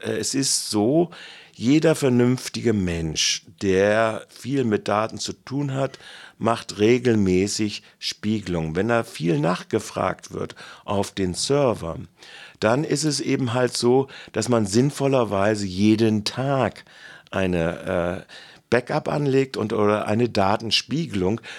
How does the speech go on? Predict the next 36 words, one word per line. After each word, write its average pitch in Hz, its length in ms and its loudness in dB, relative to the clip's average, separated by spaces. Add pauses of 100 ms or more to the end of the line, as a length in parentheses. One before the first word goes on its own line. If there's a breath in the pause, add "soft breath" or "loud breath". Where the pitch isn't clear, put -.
(100)
am 104 140 2
besten 123 400 2
auf - 160 -6
einem 107 240 0
anderen 127 400 0
Server, 107 420 2
der 95 180 0
nicht 131 320 0
örtlich 113 460 0
in 101 80 -4
der 98 100 0
Nähe 107 380 2 (300 loud breath)
des 98 120 -2
anderen 98 460 0
Servers 76 560 -2
ist, - 320 -6
damit 101 300 0
man 104 120 0
sofort 107 540 -2 (360 loud breath)
zugreifen 127 680 0
kann 107 360 -2
auf - 280 -6
sowas. 80 380 -2
Das 104 160 0
sei 113 180 2
Best - 460 -2
Practice. - 640 -2 (400 loud breath)
Und 107 140 0
insofern, 151 760 4 (420 loud breath)
dann 95 160 0
kam 113 240 0
noch 117 120 -2
die 107 120 -2
Frage 104 360 -2
vom 104 180 0
Gericht, 104 420 0